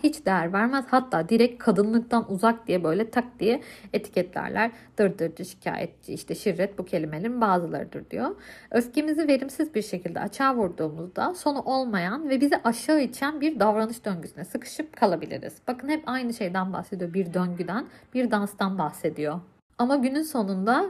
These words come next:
çok enteresan, "Şirretler ve iyi kızlar birbirlerinden hiç de farklı değillerdir," diyor yazar. "İkisi aslında madalyonun birer yüzü. Bazısı her şeyi olduğu gibi dümdüz söyleyenler, bir de içine atıp hiçbir şey söylemeyenler.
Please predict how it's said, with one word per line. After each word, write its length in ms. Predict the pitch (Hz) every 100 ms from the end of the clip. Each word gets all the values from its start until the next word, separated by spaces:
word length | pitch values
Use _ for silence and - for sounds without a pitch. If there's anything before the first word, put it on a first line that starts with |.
| -
çok 220 | 277 240
enteresan, 680 | 190 190 180 180 - 294 427 -
"Şirretler 800 | - - 262 262 254 - 247 381 - _ -
ve 120 | 185
iyi 220 | 240 277
kızlar 500 | - 220 190 233 277
birbirlerinden 580 | 233 208 226 220 202 208
hiç 240 | 233 247
de 60 | 170
farklı 440 | - 175 180 311
değillerdir," 640 | 214 214 208 160 156 156 160
diyor 140 | 151
yazar. 400 | 143 139 180 240 440 - - -
"İkisi 300 | 254 269 -
aslında 400 | 240 240 - 233
madalyonun 760 | 302 254 214 214 190 208 330 - -
birer 260 | 214 165 214
yüzü. 500 | 202 185 - 202 - - - -
Bazısı 560 | 208 269 285 240 320 381
her 180 | 269 262
şeyi 220 | 247 214
olduğu 320 | 190 202 202
gibi 280 | 220 175 170
dümdüz 280 | 226 226 175
söyleyenler, 800 | - 202 170 170 160 170 214 381 - - -
bir 160 | 262
de 80 | 196
içine 300 | - - 247
atıp 220 | 196 294
hiçbir 320 | - 214 - 196
şey 200 | 196 -
söylemeyenler. 840 | 196 170 185 175 165 165 226